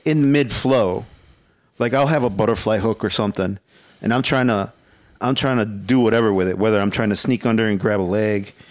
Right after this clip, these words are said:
and go for a leg lock or a leg, or a leg entanglement, or maybe I'm trying to dump you. I've seen you where I lift that leg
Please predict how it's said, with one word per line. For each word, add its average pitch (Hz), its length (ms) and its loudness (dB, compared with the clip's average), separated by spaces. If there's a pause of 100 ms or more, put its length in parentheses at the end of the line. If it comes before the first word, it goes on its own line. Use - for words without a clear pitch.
(280)
and 101 120 -4
go 107 80 2
for 104 120 -4
a 92 60 0
leg 107 280 0
lock 104 340 0
or 92 80 -2
a 92 40 0
leg, 101 260 -2 (140)
or 95 120 -4
a 92 60 0
leg 107 200 0
entanglement, 101 720 0
or 113 200 4
maybe 107 260 0
I'm 101 80 -2
trying 110 180 -2
to 95 60 0
dump 98 300 -4
you. 92 180 0 (400)
I've 185 180 0
seen 220 260 0
you 208 120 2
where 147 240 2
I 170 140 2
lift 196 280 0
that 151 180 0
leg 143 360 -2